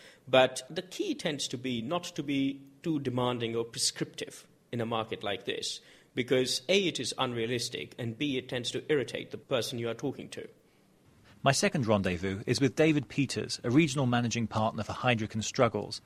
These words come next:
Speaker 2: another executive search firm. Since networking is such an important skill in job hunting,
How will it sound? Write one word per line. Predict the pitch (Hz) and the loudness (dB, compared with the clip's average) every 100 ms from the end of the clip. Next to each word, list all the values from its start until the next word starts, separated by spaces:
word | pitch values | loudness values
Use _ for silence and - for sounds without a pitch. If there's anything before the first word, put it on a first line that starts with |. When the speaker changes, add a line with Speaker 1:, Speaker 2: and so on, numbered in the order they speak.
| - - - | -20 -14 0
Speaker 2:
another | 180 160 | 2 4
executive | 120 104 - - - | 2 0 -2 -4 -2
search | 107 95 - | 0 0 -4
firm. | - - - - _ _ - _ - - - | -6 -6 -8 -16 _ _ -20 _ -20 -20 -2
Since | 196 180 | 0 6
networking | 202 - 151 - 123 | 6 8 6 6 2
is | - | 4
such | 147 - - | 4 2 0
an | |
important | 110 - 123 - - | -2 4 2 2 0
skill | - 175 143 | 2 4 4
in | 98 | 2
job | 101 92 | 0 -2
hunting, | 110 98 - 113 | -4 -4 -6 -8